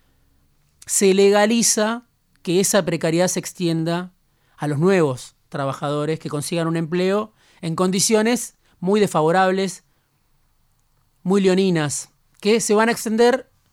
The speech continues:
un mínimo de seis meses y hasta un máximo de un año. Además, se habilita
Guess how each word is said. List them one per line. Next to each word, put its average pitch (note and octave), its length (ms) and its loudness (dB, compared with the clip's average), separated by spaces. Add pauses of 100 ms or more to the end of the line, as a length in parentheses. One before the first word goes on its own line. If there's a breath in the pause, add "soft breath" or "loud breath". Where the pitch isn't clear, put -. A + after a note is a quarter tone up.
(120)
un A3 220 2
mínimo B3+ 300 2
de F3 60 2
seis F#3+ 180 0
meses G3+ 500 -4 (1300)
y F3 100 -2
hasta F3+ 200 0
un F#3+ 100 2
máximo G3 580 -2
de D3+ 140 -6
un D#3+ 120 -2
año. C3 440 -6 (800)
Además, G#3+ 380 2
se C4+ 100 2
habilita A#3+ 640 0